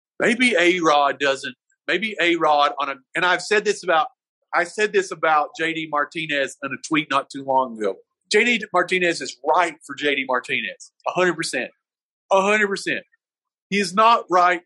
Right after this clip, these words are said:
for you and where you are in your stage of motor learning. You all are not the same person. You're not in the same stage of motor learning. You're not.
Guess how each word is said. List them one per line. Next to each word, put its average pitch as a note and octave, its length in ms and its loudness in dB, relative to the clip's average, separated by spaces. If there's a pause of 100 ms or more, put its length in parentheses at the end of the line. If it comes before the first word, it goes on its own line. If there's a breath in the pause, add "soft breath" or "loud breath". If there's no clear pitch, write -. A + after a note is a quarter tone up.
for E3+ 180 -4
you E3 460 0
and D3 200 -8
where F3 300 4
you F3+ 340 -2
are D#3 420 4
in D3+ 140 -16
your - 100 -14
stage C#3+ 420 -4
of C3+ 120 -20
motor C3 300 -2
learning. A2+ 280 -2 (200)
You D3 80 0
all D#3 180 4
are D3+ 200 0
not F#3+ 340 2 (400)
the - 60 -20
same C3 260 -6
person. G3 480 -4 (100)
You're C3+ 120 -14
not C#3+ 320 0
in C3+ 80 -20
the C3 80 -16
same B2+ 360 -4
stage D#3 420 -2
of C3 140 -8 (520)
motor G3 260 4
learning. F#3 440 0 (380)
You're D3+ 120 -6
not. E3+ 320 2